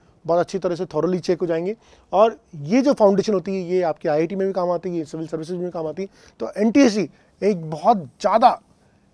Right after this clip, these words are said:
इंपॉर्टेंट माइलस्टोन है किसी भी स्टूडेंट की लाइफ में। सेलेक्ट होना है ना होना एक अलग बात है, लेकिन जब आप इसकी तैयारी कर रहे होते हैं, तो आपके साइंस,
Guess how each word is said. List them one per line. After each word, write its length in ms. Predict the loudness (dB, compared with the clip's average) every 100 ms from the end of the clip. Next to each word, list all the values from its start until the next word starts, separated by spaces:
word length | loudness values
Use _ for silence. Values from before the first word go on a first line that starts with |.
| -6
इंपॉर्टेंट 580 | -2 6 6 6 0 0
माइलस्टोन 560 | 0 0 -4 0 0
है 60 | 0
किसी 160 | -4 -8
भी 60 |
स्टूडेंट 320 | -6 -4 -4
की 60 | 0
लाइफ 260 | 0 0 -6
में। 100 | -10 _ _ -4
सेलेक्ट 320 | 4 6 6
होना 260 | 4 8 8
है 60 |
ना 80 | 8
होना 200 | 6 6
एक 160 | 6 4
अलग 160 | 2
बात 200 | 2 -2
है, 40 | -2
लेकिन 160 | -4
जब 120 | 0 -2
आप 100 | -2
इसकी 180 | -10
तैयारी 340 | -2 2 2 2
कर 140 | 2
रहे 100 | 2
होते 200 | 0 -4
हैं, 100 | -10 _ _ _ _ _ 0
तो 100 | 0
आपके 500 | 2 0 0 0 -4
साइंस, 600 | -2 2 2 2 -2